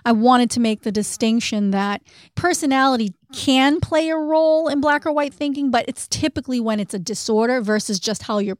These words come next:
how you were born with your personality. So thank you for making that distinction. So someone wasn't sitting here going, "Ah, shit, I knew it. I'm a <laughs> narcissist." No. So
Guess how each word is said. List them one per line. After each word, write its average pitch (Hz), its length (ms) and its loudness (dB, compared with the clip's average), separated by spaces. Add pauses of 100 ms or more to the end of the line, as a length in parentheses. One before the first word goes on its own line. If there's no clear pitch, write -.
(180)
how 240 200 2
you 214 120 2
were 196 120 -2
born 196 300 -4
with 208 120 -10
your 202 100 -8
personality. - 540 -10
So 254 160 0
thank 523 320 2
you 320 80 2
for 269 140 0
making 247 280 2
that 220 140 0
distinction. 226 460 -4
So 240 100 0
someone 262 320 2
wasn't 240 260 2
sitting 262 200 -2
here 233 100 2
going, 220 260 2 (240)
"Ah, 254 140 4
shit, 254 380 2
I 226 100 2
knew 226 220 2
it. 233 80 0
I'm 220 100 0
a 233 60 2
<laughs> 269 120 4
narcissist." - 720 0 (360)
No. 247 460 6 (480)
So 285 420 6